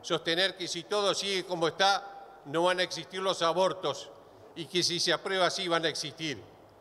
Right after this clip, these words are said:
Y esto lo digo no para quien está en este recinto, sino para aquellos que se dedican a operar y presionar por las redes sociales con argumentos falaces.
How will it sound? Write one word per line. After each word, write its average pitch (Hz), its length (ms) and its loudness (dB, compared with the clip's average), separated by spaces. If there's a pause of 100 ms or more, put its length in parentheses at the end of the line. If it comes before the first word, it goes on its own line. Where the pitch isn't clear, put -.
(420)
Y 175 80 0
esto 175 200 2
lo 175 120 4
digo 175 240 2
no 185 160 2
para 170 200 4
quien 185 180 -4
está 180 280 4 (100)
en 170 100 -2
este 175 260 0
recinto, 156 680 -2 (360)
sino 170 380 0
para 156 180 0
aquellos 165 340 -2
que 151 100 -10
se 139 160 -2
dedican 165 400 0
a 147 60 0
operar 156 760 -2
y 135 60 -16
presionar 156 600 0
por 156 100 -4
las 139 140 0
redes 160 240 2
sociales 151 520 0 (320)
con 139 140 0
argumentos 147 560 0
falaces. 139 560 -2